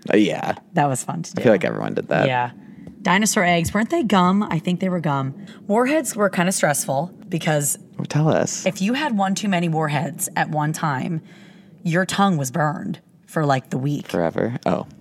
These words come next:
Speaker 2: Mm-hmm. Forever. It still is.
Speaker 1: Is your tongue still
Speaker 2: Um,
Speaker 1: burnt?
Speaker 2: No. I got, but I did eat a lot of, what, I'm telling you, I love sour candy. But I remember specifically one time I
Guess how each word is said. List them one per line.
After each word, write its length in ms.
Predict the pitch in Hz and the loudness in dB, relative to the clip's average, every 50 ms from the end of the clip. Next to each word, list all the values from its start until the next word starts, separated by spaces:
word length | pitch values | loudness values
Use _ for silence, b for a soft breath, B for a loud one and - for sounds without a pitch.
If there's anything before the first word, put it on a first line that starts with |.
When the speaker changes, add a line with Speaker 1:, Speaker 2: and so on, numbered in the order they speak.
| - - - - - | -20 -20 -18 -8 -6
Speaker 2:
Mm-hmm. 380 | 175 131 139 151 160 165 190 | -6 -4 -4 -4 -4 -4 -6
Forever. 380 | 196 - - - 202 196 - - | -10 -12 -10 -8 -8 -8 -8 -8
It 120 | 185 - | -10 -10
still 220 | - - 190 180 190 | -10 -8 -6 -6 -4
is. 260 | 208 208 170 - - | -2 -2 -4 -4 -6
Speaker 1:
Is 100 | 110 - | -4 -2
your 80 | 101 | -2
tongue 180 | - - 95 90 | 0 0 0 2
still 160 | 165 - 101 101 | 2 4 4 2
Speaker 2:
Um, 60 | - | 2
Speaker 1:
burnt? 260 | - 92 95 104 - - - _ _ - - - _ _ _ - | 2 0 0 0 -4 -8 -12 _ _ -20 -20 -20 _ _ _ -6
Speaker 2:
No. 320 | 180 170 175 170 170 170 160 _ _ _ _ _ _ _ _ - - | -4 -4 -4 -4 -6 -8 -12 _ _ _ _ _ _ _ _ -8 -6
I 80 | 170 | -6
got, 220 | 160 - - - 185 | -6 -6 -10 -8 -2
but 160 | 185 175 - | 0 0 2
I 140 | - 180 185 | 2 0 0
did 220 | 175 139 190 175 160 | 0 0 -2 -2 -2
eat 140 | - 170 147 | -2 -2 -2
a 40 | 147 | 0
lot 140 | 143 139 139 | 0 0 -2
of, 60 | 139 | -2
what, 180 | 147 151 - - - | -4 -6 -8 -6 -8
I'm 100 | 165 147 | -8 -6
telling 220 | - - 180 180 | -4 -4 -4 -4
you, 60 | 156 139 | -2 -4
I 60 | 135 | -4
love 180 | 131 135 131 | -4 -4 -6
sour 240 | - - 170 156 135 | -6 -6 -6 -6 -6
candy. 360 | 127 - 160 147 135 127 123 B B B B B B B B - | -4 -2 -2 0 0 -2 -6 B B B B B B B B 2
But 320 | 190 165 156 156 156 - b b b b b b b - | 4 4 4 4 2 -2 b b b b b b b 2
I 100 | 185 185 | 2 4
remember 380 | 196 202 190 190 185 196 196 180 | 4 4 4 4 6 6 4 2
specifically 540 | - - 170 156 - 175 165 165 - 170 156 | 2 0 0 2 2 4 4 4 4 4 4
one 180 | 151 151 151 151 | 4 4 2 2
time 280 | - 160 151 147 147 - | 2 2 2 2 2 2
I 220 | 147 143 143 143 | 0 0 0 -2